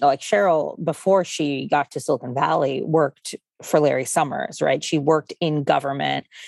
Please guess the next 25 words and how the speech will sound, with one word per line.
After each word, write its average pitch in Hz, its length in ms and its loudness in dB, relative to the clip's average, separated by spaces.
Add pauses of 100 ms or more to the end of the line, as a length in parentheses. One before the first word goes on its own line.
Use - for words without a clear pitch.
(160)
She 160 600 4 (360)
l-, - 200 0
likes 156 440 0
to 160 100 -4
talk - 340 -4
about 139 420 -2
that 135 180 -2
experience. 131 960 -2 (100)
And 143 500 0
it 147 220 2 (140)
was 151 500 2
some-, 160 300 -2
and 175 120 0
she 208 80 0
was 190 120 2
always 220 240 2
really 208 180 2
interested 196 460 -2
in 196 100 0
politics. 185 720 0
You 175 60 2
know, 156 160 0
she 165 160 2
was 156 140 -2 (380)
a 147 380 2